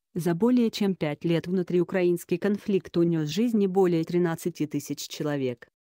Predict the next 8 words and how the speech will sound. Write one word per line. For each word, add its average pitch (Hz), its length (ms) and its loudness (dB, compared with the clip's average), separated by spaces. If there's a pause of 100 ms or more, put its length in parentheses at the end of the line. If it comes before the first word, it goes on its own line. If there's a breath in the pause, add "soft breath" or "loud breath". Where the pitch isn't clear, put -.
(360)
Вопрос 202 500 -2
урегулирования 202 760 2
ситуации 196 600 0
в 165 120 -2
Донбассе 185 540 0
обсуждается, 160 840 -4 (220)
в - 80 -20
частности, 190 680 0